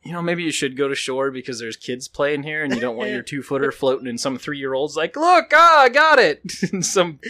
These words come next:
Speaker 1: some poor
Speaker 2: <laughs>
Speaker 1: dad had to be like, "Oh, son of a bitch," 'cause
Speaker 2: It's a, what
Speaker 1: you
Speaker 2: is,
Speaker 1: damn know
Speaker 2: it's
Speaker 1: the
Speaker 2: a,
Speaker 1: wife wasn't
Speaker 2: it's
Speaker 1: gonna
Speaker 2: like, it's
Speaker 1: clean
Speaker 2: a
Speaker 1: it.
Speaker 2: Snickers or it's a candy bar. What fucking movie was that? <laughs>
Speaker 1: Uh, Caddyshack.
Speaker 2: Caddyshack,
Speaker 1: Yeah, there's
Speaker 2: yeah.
Speaker 1: a Baby Ruth in
Speaker 2: Yeah,
Speaker 1: the
Speaker 2: the
Speaker 1: pool,
Speaker 2: Baby
Speaker 1: yeah.
Speaker 2: Ruth. That's what it was. <laughs>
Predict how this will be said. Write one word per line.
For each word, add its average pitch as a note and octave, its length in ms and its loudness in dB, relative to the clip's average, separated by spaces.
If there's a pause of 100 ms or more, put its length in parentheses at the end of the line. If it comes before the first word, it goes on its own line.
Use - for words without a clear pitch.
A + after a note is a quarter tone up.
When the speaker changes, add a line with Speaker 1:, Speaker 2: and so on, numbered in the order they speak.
(180)
Speaker 1:
some F#3 260 -2
poor E3+ 220 4
Speaker 2:
<laughs> - 40 4
Speaker 1:
dad D3+ 300 4
had D3 140 0
to C#3 40 -8
be C3+ 100 -8
like, D#3+ 180 0
"Oh, F3+ 280 6
son E3+ 240 2
of D#3+ 80 0
a D3+ 60 -2
bitch," E3 240 2
'cause E3+ 340 2
Speaker 2:
It's C4 200 -2
a, - 20 -6
what B3+ 140 2
Speaker 1:
you A3+ 80 8
Speaker 2:
is, - 0 -
Speaker 1:
damn A3 160 4
know G3 80 8
Speaker 2:
it's E3+ 100 6
Speaker 1:
the D#3 60 6
Speaker 2:
a, - 20 6
Speaker 1:
wife F#3+ 240 6
wasn't B3 200 2
Speaker 2:
it's - 20 -2
Speaker 1:
gonna - 20 -2 (100)
Speaker 2:
like, - 60 -10
it's A#3+ 80 0
Speaker 1:
clean A#3 80 -6
Speaker 2:
a A#3+ 40 -4
Speaker 1:
it. A#3+ 40 -8
Speaker 2:
Snickers B3 480 -4
or G3+ 80 -6
it's G3 120 -10
a F#3+ 40 -8
candy G#3 320 -10
bar. E3 220 -6
What G#3+ 200 -6
fucking G3+ 300 -8
movie E3 300 -16
was C#3+ 140 -20
that? - 840 -8
<laughs> - 20 -20 (300)
Speaker 1:
Uh, C#3+ 360 -2
Caddyshack. F#3 540 2
Speaker 2:
Caddyshack, F3+ 340 -2
Speaker 1:
Yeah, D3+ 140 4
there's G3+ 140 4
Speaker 2:
yeah. D3 40 -2
Speaker 1:
a C3+ 40 -4
Baby D3 260 2
Ruth C#3 260 -6
in - 80 -10
Speaker 2:
Yeah, B3 120 2
Speaker 1:
the A#3+ 60 2
Speaker 2:
the B3 60 -4
Speaker 1:
pool, A#3 60 -6
Speaker 2:
Baby A#3+ 180 2
Speaker 1:
yeah. E3 60 -4
Speaker 2:
Ruth. B3 200 -2
That's G3+ 160 -6
what G3+ 100 -8
it E3+ 60 -12
was. - 500 -8
<laughs> - 60 -20